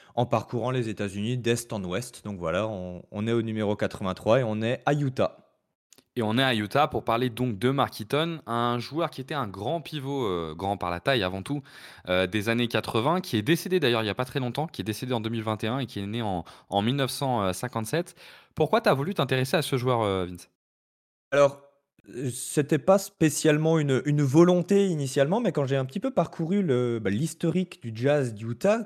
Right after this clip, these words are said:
Speaker 1: que je ne connaissais pas vraiment, pour être très franc, euh, il a fallu s'intéresser aux, aux joueurs qui ont marqué l'histoire de cette franchise, mais toujours pour coller au, un petit peu à la, à la ligne éditoriale du Magnéto, un joueur dont on ne parle pas suffisamment.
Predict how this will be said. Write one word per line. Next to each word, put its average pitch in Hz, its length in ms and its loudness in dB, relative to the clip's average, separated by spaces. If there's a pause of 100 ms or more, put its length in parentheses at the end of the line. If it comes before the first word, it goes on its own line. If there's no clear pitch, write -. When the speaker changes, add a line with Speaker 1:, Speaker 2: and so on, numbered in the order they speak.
Speaker 1:
que 110 160 -6
je 104 140 -10
ne 95 220 -8
connaissais 107 440 -4
pas 95 140 0
vraiment, 90 340 0
pour 110 160 -4
être - 80 -4
très - 160 -6
franc, 220 220 0 (540)
euh, 131 120 6
il 131 140 2
a 135 40 4
fallu 156 280 0
s'intéresser 143 840 -2
aux, 120 320 0
aux - 20 -4
joueurs 131 420 0
qui - 160 -12
ont 104 120 -4
marqué 117 580 -2
l'histoire 131 360 0
de 123 60 -2
cette 120 200 -6
franchise, 135 500 -2 (440)
mais 196 720 4 (140)
toujours 180 280 0
pour 143 160 -4
coller 156 380 2
au, 113 400 0
un 110 120 -2
petit 131 180 -8
peu 135 220 2
à 98 60 4
la, 95 500 0
à - 120 -6
la 98 100 2
ligne 147 220 0
éditoriale 127 460 0
du 120 80 -6
Magnéto, 110 440 0
un 127 160 2
joueur 165 200 2
dont 139 160 -4
on 160 80 -2
ne 147 60 -4
parle 139 220 4
pas 165 120 4
suffisamment. 147 500 -4